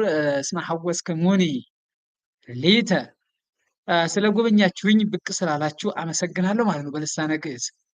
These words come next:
ስለዚህ ሴረከ ብልሃተኛ ሆነ፣ ሲራክ ብልሃተኛ ጠቢብ ማለት ነው። እ፣ ሰበከ ማለት አስተማረ ማለት ነው። ስብከት ማለት ትምህርት ማለት ነው። እ፣ ሰበከ ጣዖት ሰራ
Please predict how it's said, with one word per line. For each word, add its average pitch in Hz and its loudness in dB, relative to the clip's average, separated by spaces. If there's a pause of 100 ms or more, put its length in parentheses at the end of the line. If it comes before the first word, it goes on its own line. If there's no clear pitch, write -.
ስለዚህ 202 -2
ሴረከ 202 0 (200)
ብልሃተኛ 160 -6
ሆነ፣ 151 -6 (120)
ሲራክ 151 -4 (120)
ብልሃተኛ 139 -10 (140)
ጠቢብ 151 -8
ማለት 123 -6
ነው። 214 -2 (840)
እ፣ 165 -4
ሰበከ 202 4
ማለት 165 0
አስተማረ 160 0
ማለት 170 2
ነው። 151 -2
ስብከት 185 -2
ማለት 175 2
ትምህርት 185 2 (240)
ማለት 139 -4
ነው። - -20 (1120)
እ፣ 151 0
ሰበከ 185 4 (260)
ጣዖት 165 0
ሰራ 165 -2